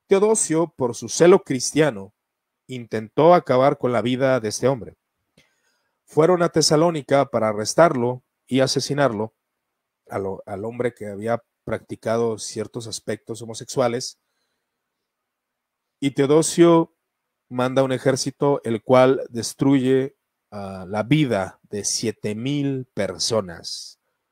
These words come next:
más de siete mil personas aproximadamente, una matanza terrible. San Ambrosio, al enterarse de esto, él demandaba que hubiera un arrepentimiento por parte de Teodosio,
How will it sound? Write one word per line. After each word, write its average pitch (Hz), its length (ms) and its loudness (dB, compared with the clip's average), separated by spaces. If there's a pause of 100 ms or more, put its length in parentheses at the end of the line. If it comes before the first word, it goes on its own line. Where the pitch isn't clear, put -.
(180)
más 131 400 0
de 104 280 -6
siete 101 260 -10
mil 120 180 -8
personas 95 520 -10
aproximadamente, 95 720 -12
una 127 140 -6
matanza 127 360 -2
terrible. 95 460 -10 (920)
San 143 200 4
Ambrosio, 196 320 6
al 214 80 6
enterarse 185 540 4
de 151 140 4
esto, 110 460 -4 (1900)
él 156 260 2
demandaba 143 880 4
que - 140 -10
hubiera 135 260 2
un 143 220 -6
arrepentimiento 123 960 -8
por 107 180 -8
parte - 280 -4
de 101 100 -6
Teodosio, 90 460 -14